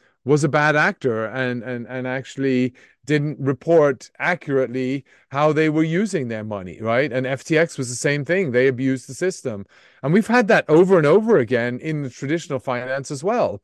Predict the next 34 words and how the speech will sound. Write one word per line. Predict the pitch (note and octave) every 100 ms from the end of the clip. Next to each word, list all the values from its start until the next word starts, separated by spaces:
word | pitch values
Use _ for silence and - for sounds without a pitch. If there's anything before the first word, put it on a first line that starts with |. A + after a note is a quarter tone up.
| _ _
There | D#3 D3+
will | D3+ D#3 D3+ -
always | D#3 F3 A3 -
be | G3+
bad | C#3 B2 A2+
actors | G#2 A2 C3 C#3
and | D3 D3
there | D3+
will | D#3+ D3+
always | D3+ D3+ -
be | F3
good | D#3 G3+
actors. | D#3+ A2 - A2+ A2 - - - -
The | C#3
ones | D3+ G3 F#3
that | G3
are | F#3 E3+
around | E3 F#3+ E3+
longer | D3+ E3+ A3 C#3+ A2+ B2 - - _ -
have | D#3 D3
what | D#3 C#3
we | C#3+
call | D#3 E3
the | E3 E3+
Lindy | F#3+ A#3+ E3+
effect. | A2+ - G#2+ G#2 -
So | C#3+
people | B2 E3 D#3+ E3
start | D#3+ D3+ C#3
to | E3+
begin | E3+ C#3 C3
to | C3+
trust | - A3 A#3+ -
them | C#3 B2